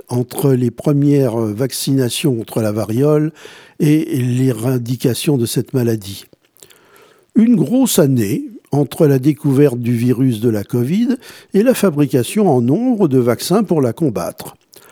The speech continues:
C'est un réel exploit scientifique et technique. Ce sera une autre affaire, sans doute plus longue, que d'utiliser cette arme avec suffisamment d'efficacité pour élever notre immunité collective à un niveau rassurant.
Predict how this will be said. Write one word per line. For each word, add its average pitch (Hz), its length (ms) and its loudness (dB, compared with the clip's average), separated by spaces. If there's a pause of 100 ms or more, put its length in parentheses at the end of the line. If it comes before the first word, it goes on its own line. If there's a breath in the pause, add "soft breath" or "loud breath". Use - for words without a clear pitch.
(340 loud breath)
C'est - 400 4
un 110 80 0
réel 139 360 2
exploit 151 460 0
scientifique 165 720 -2
et 113 80 -2
technique. - 600 -8 (1080 soft breath)
Ce - 260 2
sera 226 720 2
une 165 240 2
autre 240 240 0
affaire, 151 600 0 (180)
sans 202 220 -2
doute 220 220 -2
plus 135 220 -2
longue, 196 420 0 (600 loud breath)
que 135 220 4
d'utiliser 160 760 0
cette 123 320 -2
arme 185 280 2
avec 120 240 -2
suffisamment 151 760 0
d'efficacité 139 1080 -2 (380 loud breath)
pour 156 180 0
élever 196 400 4
notre 160 300 2
immunité 147 600 2
collective 156 680 0
à 127 80 2
un 123 100 2
niveau 135 360 2
rassurant. 87 580 -6